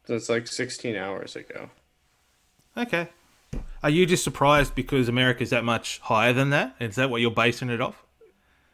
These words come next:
Speaker 1: Well, yes, and the fact that they have over a billion people and it started there.
Speaker 2: Mm-hmm. They could have just shut it down quicker. That's the only thing.
Speaker 1: Yeah, no, but
Speaker 2: Oh, I
Speaker 1: or
Speaker 2: know,
Speaker 1: they could
Speaker 2: I know
Speaker 1: just
Speaker 2: that
Speaker 1: be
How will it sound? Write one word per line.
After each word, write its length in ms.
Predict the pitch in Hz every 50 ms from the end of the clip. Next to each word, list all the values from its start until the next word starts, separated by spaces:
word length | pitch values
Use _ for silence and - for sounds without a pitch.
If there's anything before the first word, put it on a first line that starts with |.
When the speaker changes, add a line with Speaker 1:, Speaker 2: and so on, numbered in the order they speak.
| _ _ _ _
Speaker 1:
Well, 160 | 185 190 175 165
yes, 540 | 151 151 151 175 185 165 156 160 160 -
and 120 | 180 170 156
the 60 | 156
fact 280 | - 175 156 151 147 -
that 60 | 160 127
they 140 | 139 143
have 220 | 143 151 139 131 -
over 400 | 143 143 139 135 139 147 139 131
a 40 | 120
billion 400 | 120 127 127 131 135 127 120 120
people 420 | - 131 135 131 131 131 117 113
and 100 | 113 110
it 160 | 107 - -
started 600 | - - - - 117 113 123 135 135 120 104 - -
there. 420 | 98 98 104 117 139 131 - - _ _ _ _ _ _ _ _
Speaker 2:
Mm-hmm. 440 | 147 160 160 151 143 143 160 180 185 202 - _ _ _ _ _ _ -
They 80 | 131 127
could 160 | - - 156 123
have 80 | 113
just 100 | 110 - -
shut 180 | - 131 113 107
it 80 | -
down 220 | - 113 131 139 131
quicker. 280 | - 135 110 - 127
That's 180 | 120 123 120 -
the 80 | 123
only 200 | 113 107 107 101
thing. 300 | - - 127 127 127 127 - _ _ _ _ _ _ _ _ _ _ _ _ _ _ _ _ _ _ _ _ _ _ _ _ _
Speaker 1:
Yeah, 260 | - 139 131 113 110 113
no, 240 | 117 113 107 104 101
but 120 | 113 117 143
Speaker 2:
Oh, 40 | 180
I 120 | 202 196 175
Speaker 1:
or 40 |
Speaker 2:
know, 80 | 175 185
Speaker 1:
they 80 | 190 185
could 60 | 175
Speaker 2:
I 100 | 180 175
know 200 | 180 190 190 196
Speaker 1:
just 100 | 190 165
Speaker 2:
that 40 | 160
Speaker 1:
be 40 | 147